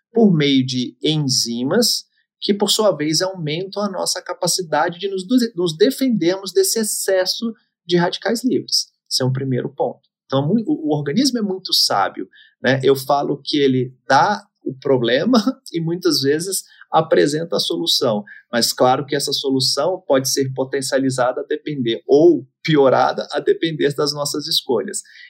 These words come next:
Então, esse nosso mecanismo endógeno, enzimático, então, é, é feito por uma intervenção a partir da restrição calórica, como eu acabei de colocar,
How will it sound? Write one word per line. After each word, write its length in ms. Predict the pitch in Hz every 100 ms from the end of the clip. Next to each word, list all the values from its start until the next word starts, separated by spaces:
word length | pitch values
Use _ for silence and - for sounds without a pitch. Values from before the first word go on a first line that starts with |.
| -
Então, 220 | 160 269
esse 200 | 294 277
nosso 300 | 247 202 196
mecanismo 640 | 165 - 135 131 127 117 _
endógeno, 800 | 123 120 107 123 143 127 - 107 -
enzimático, 920 | 131 139 127 110 104 123 127 127 _ - _ _ _ _ _ - -
então, 420 | 117 117 120 131 -
é, 380 | 117 - 131 131
é 40 |
feito 720 | 131 - 139 123 - 208 - _ _ _ _
por 140 | 131 131
uma 140 | 143
intervenção 800 | 143 135 127 131 - 120 101 101 _ _
a 100 | 107
partir 540 | - 113 - 113 107 -
da 100 | 104
restrição 540 | 101 104 - - - 101
calórica, 540 | 107 92 107 151 135
como 200 | - 107
eu 40 | 98
acabei 260 | - 95
de 100 | 92
colocar, 440 | - 98 - 123